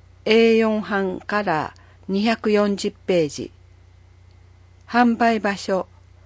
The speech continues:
教育委員会、文化センター、伊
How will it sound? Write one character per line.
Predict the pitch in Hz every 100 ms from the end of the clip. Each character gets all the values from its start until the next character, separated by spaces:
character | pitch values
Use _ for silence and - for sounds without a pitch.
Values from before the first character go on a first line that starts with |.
| - - -
教 | - 240 233
育 | 226 - 214
委 | 196 214
員 | 185
会、 | 170 147 135 - _ - - - _
文 | 196 240 233
化 | 214 220
セ | 226 208
ン | 180
タ | - 143 120 - - - - - - -
ー、 |
伊 | 202